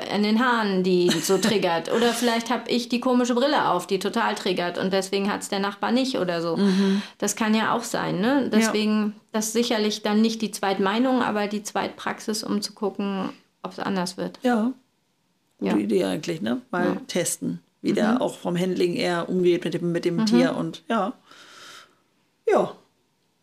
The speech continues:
Speaker 2: dann fehlen mir jetzt die Worte.
Speaker 1: Ja, ich glaub, wir sind fertig, ne?
Speaker 2: Wunderbar.
Speaker 1: Und
Speaker 2: <laughs>
Speaker 1: dann können wir diesmal sagen, für Feedback,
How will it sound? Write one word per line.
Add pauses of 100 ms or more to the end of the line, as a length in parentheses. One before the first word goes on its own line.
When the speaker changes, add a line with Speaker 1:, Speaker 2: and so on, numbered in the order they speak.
Speaker 2:
dann (840)
fehlen
mir
jetzt
die
Worte. (120)
Speaker 1:
Ja,
ich
glaub,
wir
sind
fertig,
ne? (240)
Speaker 2:
Wunderbar.
Speaker 1:
Und
Speaker 2:
<laughs>
Speaker 1:
dann
können
wir
diesmal
sagen, (800)
für
Feedback,